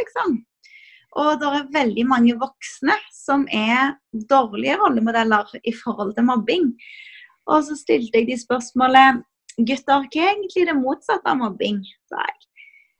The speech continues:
Og så sier han eldste, da var han ni år, så sier han, «Ja, men det er jo gleding, selvfølgelig.» Og så tenkte jeg bare, «Ja, selvfølgelig er det gleding.»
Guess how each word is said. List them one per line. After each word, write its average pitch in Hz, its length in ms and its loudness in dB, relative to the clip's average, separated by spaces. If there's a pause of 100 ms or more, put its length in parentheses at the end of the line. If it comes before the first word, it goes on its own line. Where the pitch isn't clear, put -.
(340)
Og 277 140 -4
så 285 160 -8
sier 240 400 6
han 247 160 2
eldste, 226 460 0
da 220 120 0
var 214 140 -4
han 214 240 -2
ni 214 260 -2
år, 294 300 0
så - 160 -20
sier 240 160 -4
han, 240 240 0
«Ja, 254 80 -4
men 254 180 -2
det 240 120 -2
er 440 100 0
jo 262 80 -2
gleding, 226 480 0
selvfølgelig.» 381 560 -2 (840)
Og 339 220 4
så - 280 -10
tenkte 285 340 -2
jeg 277 140 -10
bare, 277 520 4 (420)
«Ja, 403 220 0 (640)
selvfølgelig 381 680 -8 (140)
er 349 100 -4
det 349 160 -12
gleding.» 285 440 -10